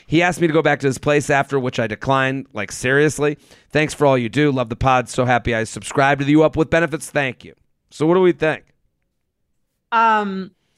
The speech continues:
Speaker 2: it's funny. I feel like if she didn't know, I mean, I, for me, fir-, this was the first date, she said?
Speaker 1: First date.
Speaker 2: First date, if someone's not even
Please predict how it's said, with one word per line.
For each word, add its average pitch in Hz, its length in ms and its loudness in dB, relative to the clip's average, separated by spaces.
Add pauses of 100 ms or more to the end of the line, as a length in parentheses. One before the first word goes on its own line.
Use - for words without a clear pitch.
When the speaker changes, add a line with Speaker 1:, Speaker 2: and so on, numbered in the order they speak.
(200)
Speaker 2:
it's 247 180 -4
funny. 233 280 2
I 226 100 0
feel 302 160 2
like 320 140 2
if 294 100 -4
she 269 140 -2
didn't 247 240 0
know, 208 560 2
I 202 40 -8
mean, 202 260 0 (320)
I, - 240 -2
for 285 120 2
me, 320 340 2 (140)
fir-, 262 240 2
this 240 120 -10
was 247 120 -8
the 240 80 -6
first 240 340 0
date, 247 280 -2
she 262 120 -12
said? 269 260 -14 (640)
Speaker 1:
First 151 340 -2
date. 107 240 -14 (800)
Speaker 2:
First 302 360 0
date, 226 400 0
if 202 120 -2
someone's 208 380 2
not 196 160 4
even 185 180 0